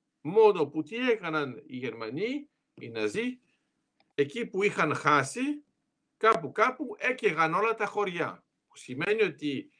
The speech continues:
δεν είναι επειδή είμαστε σε φάση θετική που δεν πρέπει να προσέχουμε ως το τέλος, διότι άμα βγούμε πιο γρήγορα να δούμε τους φίλους μας να κάνουμε τα διάφορα πράγματα,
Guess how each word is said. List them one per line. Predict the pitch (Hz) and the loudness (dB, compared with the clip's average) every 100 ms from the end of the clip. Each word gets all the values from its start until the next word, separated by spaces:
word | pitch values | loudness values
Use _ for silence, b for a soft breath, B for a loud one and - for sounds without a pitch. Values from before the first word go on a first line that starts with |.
| b _ | b _
δεν | - 113 190 233 | -10 -2 0 0
είναι | 240 | 0
επειδή | 214 185 170 180 | 0 0 -4 -2
είμαστε | 170 151 147 | -2 -4 -6
σε | 139 139 | -2 -2
φάση | 143 165 160 143 | 0 0 0 -4
θετική | 131 147 - 127 - 165 139 - _ _ _ _ _ | -6 -8 -8 -16 -8 -4 -4 -6 _ _ _ _ _
που | 135 | -2
δεν | 156 143 | 0 2
πρέπει | 156 165 147 | 2 0 0
να | 147 | -2
προσέχουμε | 143 143 143 165 160 143 | 2 0 0 -4 -4 0
ως | 143 139 | 0 2
το | 143 | -2
τέλος, | - 123 123 202 254 - _ _ _ _ _ _ _ _ _ _ _ _ _ _ _ _ _ _ _ _ - | 0 0 4 4 2 -6 _ _ _ _ _ _ _ _ _ _ _ _ _ _ _ _ _ _ _ _ -6
διότι | 127 175 196 190 | 0 4 4 2
άμα | 202 220 208 | 2 4 4
βγούμε | 180 208 | 2 4
πιο | 208 - 214 | 4 8 8
γρήγορα | 170 190 202 175 160 151 143 | 8 4 2 2 0 2 0
να | 151 | -2
δούμε | 151 180 180 | -2 -4 -8
τους | 175 139 | -10 -12
φίλους | - 170 175 170 | -12 -10 -8 -8
μας | 165 165 151 | -6 -8 -6
να | 135 | -8
κάνουμε | 160 165 165 | -4 -4 -4
τα | 156 139 | 0 0
διάφορα | 143 165 160 147 143 | 2 -2 0 -2 -2
πράγματα, | - 156 156 143 143 127 | -2 -2 0 -2 -2 -2